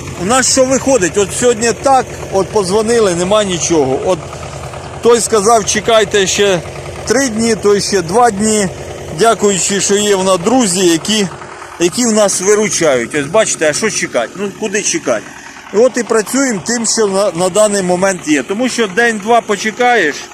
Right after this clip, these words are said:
і все. І тут, і так він ріденький, а тут не буде зовсім нічого. Ви самі бачите, що я ходжу і тільки давлю і давлю.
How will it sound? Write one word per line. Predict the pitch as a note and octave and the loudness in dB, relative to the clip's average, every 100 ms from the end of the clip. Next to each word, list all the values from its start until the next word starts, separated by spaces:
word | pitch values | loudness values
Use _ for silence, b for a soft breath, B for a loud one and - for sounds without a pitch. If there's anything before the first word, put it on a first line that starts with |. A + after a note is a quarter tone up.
| - - - | -20 -18 -8
і | G3 | -4
все. | F3 A3 C#3+ | 0 2 2
І | B2+ | 0
тут, | A#3+ G#3 D#3+ - B B B | -2 -6 -8 -18 B B B
і | G3 | -2
так | C4 A3 | 0 0
він | G3 F#3 E3+ | 0 0 2
ріденький, | D#3+ D3 C3+ C3 D3+ | 2 2 0 0 -2
а | |
тут | D#3+ A3 | 0 -2
не | G3+ | -2
буде | F#3+ G3 E3+ | 0 0 2
зовсім | D#3+ F3+ - C#3 | 2 0 0 -4
нічого. | C#3 A#2+ A#2+ G#2 A2 - - - - | -4 -6 -4 -4 -6 -10 -12 -12 -8
Ви | F#3 | -2
самі | G3 A3 F3+ | 2 2 2
бачите, | D#3 D3+ - D3+ | 0 0 0 -2
що | - E3+ | 0 0
я | E3 | 0
ходжу | A#3 G#3+ D#3+ | 2 0 2
і | C#3+ E3 B2+ - - - | 2 2 0 -4 -12 -8
тільки | - G3+ G3 | -6 -2 -2
давлю | D#3+ A3 G3+ E3+ | 2 2 4 2
і | |
давлю. | D3+ D3 B2 A#2 | 2 2 2 0